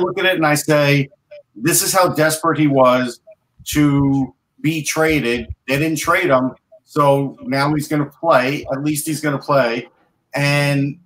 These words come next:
I think it's good for him. So I don't have a problem with him doing it. Now the issue will be, can they trade him to make him sign his out? Because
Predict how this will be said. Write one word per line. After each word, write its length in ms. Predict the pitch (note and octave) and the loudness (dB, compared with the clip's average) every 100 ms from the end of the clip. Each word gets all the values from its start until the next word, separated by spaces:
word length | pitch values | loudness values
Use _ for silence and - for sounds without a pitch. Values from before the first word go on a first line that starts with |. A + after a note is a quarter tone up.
| _ _ _ _ _ | _ _ _ _ _
I 80 | C#3 | -6
think 180 | C#3+ D#3 | -4 -4
it's 140 | F3+ | -6
good 180 | - A3 | -2 -4
for 220 | - B2 | -2 -4
him. 80 | G#2 | -4
So 460 | - D#3 D3 D3 - - _ _ | -2 2 4 2 -4 -18 _ _
I 120 | C3+ | -2
don't 120 | F3+ G3 | 0 0
have 100 | F#3 | 0
a 60 | |
problem 320 | - F3 F3 | 0 -2 0
with 100 | E3+ | -2
him 120 | D#3 B2+ | -2 -2
doing 320 | F3+ G#3 D3 | -2 0 0
it. 200 | D3 - _ _ _ _ _ _ _ _ | -2 -4 _ _ _ _ _ _ _ _
Now 320 | C#3 D#3+ F#3 | 0 2 2
the 140 | F3 | 2
issue 220 | E3 D3+ E3 | -2 -2 0
will 160 | D#3 | 0
be, 460 | - D3+ D3 C#3+ - _ _ - | 0 0 0 -4 -10 _ _ -4
can 180 | E3 | -2
they 140 | D#3 D3 | 0 -2
trade 360 | - D#3 E3 | -2 -2 0
him 380 | D#3+ D3+ D3 C#3+ _ _ _ | 2 2 0 -4 _ _ _
to 100 | D#3 | -4
make 260 | D3 D#3+ - | -2 -2 -2
him 100 | D3+ | -4
sign 340 | C#3+ D3 D3 | -2 -2 -2
his 140 | C#3 B2+ | -4 -2
out? 340 | F3 C3 - | 0 0 -4
Because 500 | C#3 B2+ C3+ B2+ - | -10 -4 -4 -4 -10